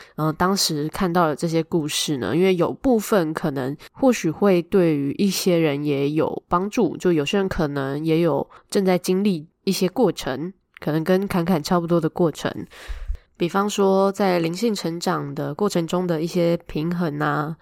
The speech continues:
或者是，呃，运用在生活中有时候会遇到的一些拉扯啊，这一些的。那通常呢，我们在，呃，做量子催眠之前，都会先请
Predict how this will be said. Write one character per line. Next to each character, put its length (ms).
或 200
者 200
是， 400
呃， 100
运 180
用 180
在 320
生 260
活 220
中 280
有 140
时 160
候 180
会 200
遇 160
到 180
的 380
一 120
些 540
拉 200
扯 300
啊， 320
这 160
一 80
些 320
的。 220
那 180
通 280
常 300
呢， 200
我 140
们 240
在， 440
呃， 180
做 240
量 140
子 80
催 140
眠 160
之 160
前， 420
都 140
会 260
先 380
请 280